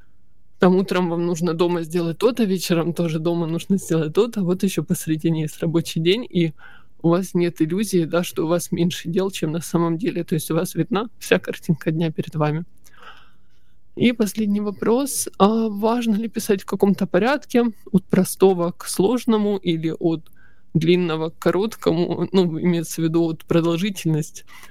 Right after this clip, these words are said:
да. А, от того, ш-, что дольше выполнять, до того, который быстрее выпол-, выполнять. М,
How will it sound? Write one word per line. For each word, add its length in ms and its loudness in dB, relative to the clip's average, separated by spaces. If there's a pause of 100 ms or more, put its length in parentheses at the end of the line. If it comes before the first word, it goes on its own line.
(220)
да. 300 2 (800)
А, 380 2 (460)
от 300 4 (760)
того, 240 4
ш-, 260 -10
что 280 0
дольше 300 0
выполнять, 460 2
до 80 -4
того, 240 -2
который 320 0
быстрее 400 -4
выпол-, 360 -4
выполнять. 640 -2 (840)
М, 260 2